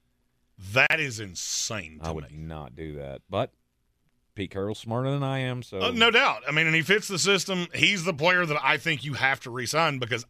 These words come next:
Speaker 1: I, I, I do feel like you're in a bit of a window.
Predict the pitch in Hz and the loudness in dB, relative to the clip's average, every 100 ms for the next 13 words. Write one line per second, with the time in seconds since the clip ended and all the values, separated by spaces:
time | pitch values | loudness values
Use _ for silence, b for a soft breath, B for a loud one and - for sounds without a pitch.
0 | - 120 - _ _ - 123 135 135 123 | -14 -16 -16 _ _ 2 2 2 -2 0
1 | 143 139 165 147 117 139 127 120 131 123 | 0 0 2 2 0 -2 -2 0 0 -2
2 | 117 85 78 87 | -4 -8 -12 -18